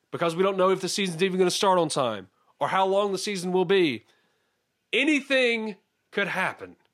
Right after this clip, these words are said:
So there's your Grant Tisdale caveat. I don't believe in Grant Tisdale as ever being Ole Miss's starting quarterback.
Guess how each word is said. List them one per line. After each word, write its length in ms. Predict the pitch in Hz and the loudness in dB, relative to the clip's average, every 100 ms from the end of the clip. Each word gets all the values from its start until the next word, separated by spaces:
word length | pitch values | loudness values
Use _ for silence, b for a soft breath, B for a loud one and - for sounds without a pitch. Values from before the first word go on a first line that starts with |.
| _ _ | _ _
So 180 | - 170 | -4 0
there's 280 | 185 233 208 | 2 2 0
your 80 | |
Grant 340 | 160 185 196 - | 0 0 -2 -4
Tisdale 440 | 190 175 151 160 | -2 0 0 0
caveat. 640 | 151 139 117 110 98 - _ _ _ _ - | 0 -4 -4 -10 -14 -18 _ _ _ _ -4
I 120 | 170 | 0
don't 280 | 180 220 254 | 4 4 4
believe 320 | 214 214 226 | 4 4 4
in 80 | 196 | 0
Grant 260 | 170 196 - | 0 -2 -2
Tisdale 800 | 196 185 139 139 127 117 127 _ _ _ | 0 0 0 -2 0 -2 -4 _ _ _
as 140 | 156 147 | -6 -2
ever 280 | 175 180 175 | 0 2 4
being 200 | 170 165 | 4 4
Ole 100 | 151 | 2
Miss's 240 | 151 139 | -2 -4
starting 280 | - 143 131 | -2 -2 -2
quarterback. 460 | 120 120 107 95 | -4 -4 -4 -8